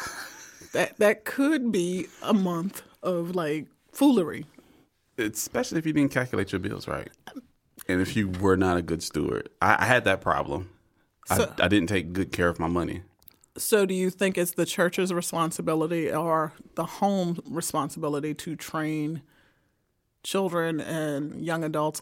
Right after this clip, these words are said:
Speaker 1: on how to budget?
Speaker 2: I think it works as the parents teach the children,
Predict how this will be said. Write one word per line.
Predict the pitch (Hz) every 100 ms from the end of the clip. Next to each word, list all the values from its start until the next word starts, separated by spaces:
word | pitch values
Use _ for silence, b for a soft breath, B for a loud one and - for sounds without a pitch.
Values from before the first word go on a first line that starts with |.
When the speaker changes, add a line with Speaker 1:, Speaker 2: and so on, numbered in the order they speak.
| _
Speaker 1:
on | 147 165
how | 160 180 180
to | 180 -
budget? | 170 135 - 78 - - b b b b b b b b b b b -
Speaker 2:
I | 104
think | - - 127 139 -
it | 95
works | 85 92 98 - -
as | 85 85 82 82 80 - _ -
the |
parents | - - 95 92 87 80 - - _
teach | - 98 -
the | 85
children, | - 104 127 160 165